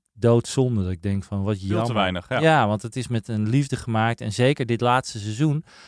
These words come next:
Speaker 1: als je hem niet gezien hebt, probeer hem terug te kijken op onze favoriete streamer N P O Start. <laughs> Ehm,
Speaker 2: Ja.
Speaker 1: dat je gewoon, ga, ga hem terugkijken, want hij is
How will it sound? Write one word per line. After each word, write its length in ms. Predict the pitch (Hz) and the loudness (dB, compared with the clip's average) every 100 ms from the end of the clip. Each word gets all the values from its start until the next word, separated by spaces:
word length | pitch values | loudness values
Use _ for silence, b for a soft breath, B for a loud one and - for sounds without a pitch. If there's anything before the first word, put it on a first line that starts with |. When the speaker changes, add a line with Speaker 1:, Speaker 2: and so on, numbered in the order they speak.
| B | B
Speaker 1:
als 160 | - 110 | -4 -2
je 60 | |
hem 100 | 113 | 0
niet 120 | 123 - | 0 0
gezien 300 | 110 113 131 | -2 0 0
hebt, 140 | 110 | 0
probeer 300 | 110 110 113 | -2 0 2
hem 240 | 107 107 - | 0 -4 -8
terug 240 | - 127 | -6 -6
te 80 | - | -6
kijken 420 | - 104 101 - | -2 0 0 -2
op 180 | - 98 | -10 -10
onze 240 | - 101 - | -8 -8 -6
favoriete 720 | - 104 104 107 - 101 95 b | -2 -2 -2 -6 -4 -4 -6 b
streamer 680 | b - 117 117 107 104 113 | b -6 -2 0 -2 -2 -2
N 40 | |
P 60 | 104 | -2
O 120 | 107 | -2
Start. 400 | 104 - 160 - - B | -4 0 -2 -2 -12 B
<laughs> 140 | B B - B B B B B 170 | B B 2 B B B B B -8
Ehm, 760 | - 135 131 131 127 127 123 120 | -2 2 4 6 6 4 4 2
Speaker 2:
Ja. 60 | 123 - 147 | -2 -10 0
Speaker 1:
dat 240 | 131 139 | 4 4
je 80 | 135 | 2
gewoon, 340 | 110 135 127 120 | 2 4 4 2
ga, 160 | 120 | -4
ga 160 | 113 147 | -2 2
hem 120 | 151 | 2
terugkijken, 440 | - 185 - 147 135 | 0 -2 0 0 0
want 100 | 139 | 2
hij 140 | 143 | 0
is 100 | 135 | 0